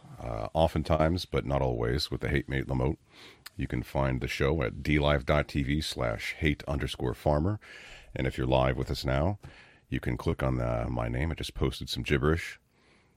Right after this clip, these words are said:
Uh, we c-, talk about relationship stuff, domestic stuff, not so much current events and political analysis. That's not sort of our wheelhouse. Uh, and we interact with the chat quite a bit.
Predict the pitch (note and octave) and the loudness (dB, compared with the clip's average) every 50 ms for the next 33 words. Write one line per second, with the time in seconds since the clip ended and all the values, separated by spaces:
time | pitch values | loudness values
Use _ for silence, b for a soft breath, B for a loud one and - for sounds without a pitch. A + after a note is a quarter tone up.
0 | _ - - C2+ C2+ C2+ C2+ C2+ C#2 C2+ C#2 C#2+ - - D2+ D#2+ - - - E2+ | _ -2 0 2 4 4 4 4 4 4 2 0 0 0 -2 -4 -4 2 4 6
1 | D#2 D2 - B1+ D#2+ D#2 D#2 D#2 D#2 D#2 D2+ D2+ D2 - B1 D2+ E2 F#2+ F#2+ - | 6 6 6 6 6 8 8 8 8 8 6 4 2 0 0 4 8 8 8 8
2 | - F2+ - - - - - - F2 F2 E2+ - - - - E2 E2+ E2 - - | 4 0 0 -2 -2 0 4 6 6 6 6 2 -2 0 4 6 6 6 6 2
3 | D#2+ D2+ - - F#2+ F2+ D#2+ - - - b b b b b b b b b b | -2 -4 2 6 6 6 6 4 -2 -10 b b b b b b b b b b
4 | b - - - E2 F2 - - F#2+ E2+ E2 D#2+ D2+ - - - - - G2 F2 | b -14 -2 2 2 2 4 4 6 8 8 6 6 4 -2 -4 2 4 4 4
5 | D#2+ C#2 C2+ D#2+ D#2+ D#2 D2+ - - - D#2 D2 C#2+ C#2 C2 D2+ D#2 D2+ C#2 - | 4 6 8 8 8 8 6 4 0 0 2 4 4 2 4 4 4 4 4 4
6 | D2 C#2 C2+ C2 C2+ C2+ C2 - C2+ C2 - - C2 - - - D2 C2+ B1+ - | 4 4 4 4 4 4 2 0 -4 -4 -4 -4 -4 -4 -4 -4 -2 -2 -2 0
7 | - B1 B1 B1 A#1 C2 B1 A#1+ A#1 B1+ B1 A#1 A1+ B1 A#1+ A#1 A#1+ A#1+ - - | 0 -2 -2 0 0 0 0 2 2 2 2 2 2 2 2 2 0 -2 -4 -8
8 | B B B B B B B B B B B B B B B - - A#1 A1+ A1 | B B B B B B B B B B B B B B B -2 0 0 2 2
9 | A1 G#1+ G#1 G1+ G#1+ B1 B1+ - - E2+ D2+ C#2 C2 C2 - - - - - - | 0 0 -2 -2 -2 -2 -2 0 2 4 4 4 4 2 2 -4 -10 -8 -2 0
10 | C2+ G1+ - - - - - - - - - | 0 0 0 -2 -4 -4 -4 -2 -4 -4 -4